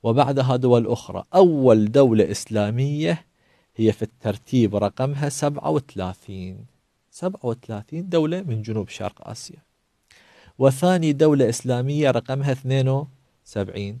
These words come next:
دولة في منطقتنا. انظروا، أول دولة اللي تعمل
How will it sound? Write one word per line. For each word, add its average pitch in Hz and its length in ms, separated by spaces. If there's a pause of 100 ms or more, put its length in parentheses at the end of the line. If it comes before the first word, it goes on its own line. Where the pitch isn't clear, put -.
(340)
دولة 135 500 (420)
في 139 300 (420)
منطقتنا. 95 800 (3000)
انظروا، 135 320 (100)
أول 131 500
دولة 113 500 (120)
اللي 123 160
تعمل 123 680